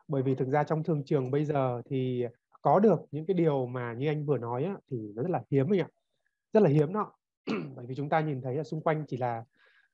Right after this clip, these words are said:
à, sự <clears throat> làm sao nhỉ? Tự bảo vệ mình, làm sao đó tranh quyền đoạt lợi, làm sao đó cho mình có được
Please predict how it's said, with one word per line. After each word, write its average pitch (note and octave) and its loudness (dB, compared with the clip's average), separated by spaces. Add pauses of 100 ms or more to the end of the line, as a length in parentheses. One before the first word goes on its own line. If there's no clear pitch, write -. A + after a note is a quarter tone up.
à, A#2 -6 (360)
sự C#3+ -6 (200)
<clears throat> F3+ 2
làm B2 -4
sao C#3+ -2
nhỉ? B2+ -4 (1200)
Tự A3 2
bảo C#3+ 4
vệ D3 2
mình, C3 -2
làm A2+ -8
sao C#3 -6
đó C3 -2 (160)
tranh F3 -2
quyền C#3+ 2
đoạt A#2 -4
lợi, B2+ -6
làm A2+ -6
sao C3+ -6
đó A#2 -6
cho D3 -8
mình B2 -8
có A#2+ -6
được D3 -2